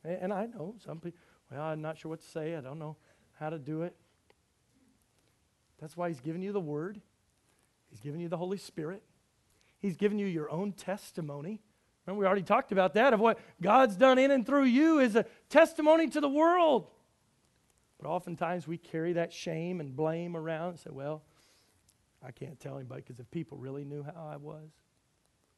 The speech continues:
they wouldn't want this." No, if they knew where you came from and they knew where God had put you now, that might be the greatest thing in all the world to help point them to Jesus Christ.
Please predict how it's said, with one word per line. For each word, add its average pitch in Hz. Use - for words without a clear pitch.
they 139
wouldn't 123
want 123
this." 135
No, 170
if 160
they 170
knew 180
where 180
you 139
came 151
from 180
and 139
they 131
knew 151
where 143
God 143
had 131
put 160
you 143
now, 147
that -
might 127
be 131
the 123
greatest 131
thing 143
in 135
all 135
the 131
world 143
to 120
help 131
point 139
them 123
to 120
Jesus 117
Christ. 110